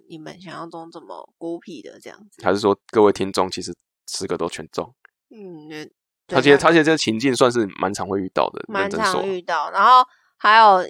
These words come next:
Speaker 1: 下面有一些网友就有讲说，有列举其他几个症状，像是说跟，
Speaker 2: 嗯。
Speaker 1: 如果跟认识的人同路，就会故意找借口错开，像是
Speaker 2: 走路嘛。
Speaker 1: 我觉得，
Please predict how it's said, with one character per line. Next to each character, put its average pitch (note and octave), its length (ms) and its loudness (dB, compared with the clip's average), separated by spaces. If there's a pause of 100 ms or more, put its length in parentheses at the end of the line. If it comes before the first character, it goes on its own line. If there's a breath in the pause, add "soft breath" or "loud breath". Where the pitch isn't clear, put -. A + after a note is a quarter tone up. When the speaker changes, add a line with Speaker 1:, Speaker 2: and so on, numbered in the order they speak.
(140)
Speaker 1:
下 G#3+ 240 -2
面 G#3+ 180 -2
有 F3+ 160 -2
一 F3+ 80 -6
些 G3 100 -2
网 E3+ 320 -4
友 D#3+ 160 -20
就 F#3+ 140 -8
有 F3 100 -6
讲 E3 280 -14
说， F3 520 -6 (240 soft breath)
有 E3+ 200 -6
列 F#3+ 240 -2
举 A#2 240 -18
其 - 200 -14
他 D#3+ 280 -6
几 - 260 -20
个 - 260 -16
症 F#3+ 300 -10
状， C3+ 240 -12
像 F3+ 240 -6
是 F3+ 80 -6
说 F3 380 -8 (340 soft breath)
跟， G3+ 380 2
Speaker 2:
嗯。 G3 320 -20 (120)
Speaker 1:
如 A3 160 -4
果 A#3+ 160 4
跟 A3 260 -2
认 G3+ 220 0
识 G3 220 -14
的 E3 180 -10
人 D#2+ 280 -12 (360)
同 E3 360 -8
路， G3+ 300 -2 (180)
就 G3+ 200 -2
会 G3 160 2
故 F#3 240 -4
意 F3+ 80 -6
找 - 200 -8
借 E3+ 200 -12
口 - 340 -16 (200)
错 - 260 -8
开， - 200 -16 (460)
像 A#3+ 220 0
是 A#3 200 -2
Speaker 2:
走 F#2 120 2
路 G2+ 220 0
嘛。 - 200 -10
Speaker 1:
我 G#3+ 140 0
觉 A#3 100 2
得， D4+ 200 8